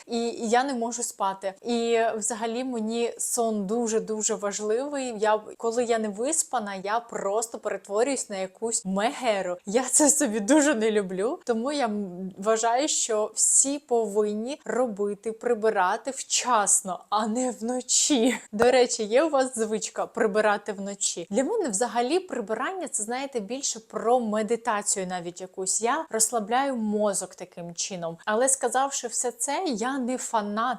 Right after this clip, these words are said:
тобто я не буду кожен день просто щось там натирати, витирати. Тут це,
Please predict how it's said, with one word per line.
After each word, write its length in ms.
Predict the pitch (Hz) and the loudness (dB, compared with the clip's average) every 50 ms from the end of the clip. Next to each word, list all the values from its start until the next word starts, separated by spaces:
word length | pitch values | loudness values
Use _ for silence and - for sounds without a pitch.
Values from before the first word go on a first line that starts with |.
| - _ | -6 _
тобто 280 | - 226 220 - - 233 | -4 -4 -2 0 0 0
я 180 | 220 226 226 | 0 0 -2
не 100 | 226 220 | -2 -2
буду 420 | 220 208 - - 262 247 247 233 226 - | -4 -4 -6 -8 -6 -2 -2 -2 -2 0
кожен 640 | - 240 247 254 247 247 240 220 208 202 202 196 | 4 6 6 6 6 4 -2 -4 -4 -4 -4 -4
день 340 | 175 202 202 214 233 247 247 | 0 0 0 0 0 -2 -4
просто 380 | 233 233 220 220 220 - - 233 | -4 -2 -2 -2 -2 -4 -6 -6
щось 240 | - 247 240 233 - | -2 -2 -2 -2 0
там 220 | - 240 226 226 | -2 -2 -2 0
натирати, 800 | 220 220 226 226 - 240 214 208 202 202 208 220 220 - 160 156 | 0 -2 0 2 2 2 2 2 2 2 2 0 0 -2 -4 -2
витирати. 960 | 208 214 240 240 - 262 247 208 196 190 190 196 208 202 - 220 202 190 190 - | -2 -2 -4 -4 0 0 0 2 2 2 2 0 0 -2 -4 -6 -4 -4 -4 -4
Тут 340 | 269 233 285 359 370 - - | -4 -2 -2 -2 -4 -4 -8
це, 280 | - - - 247 247 | -6 0 2 2 2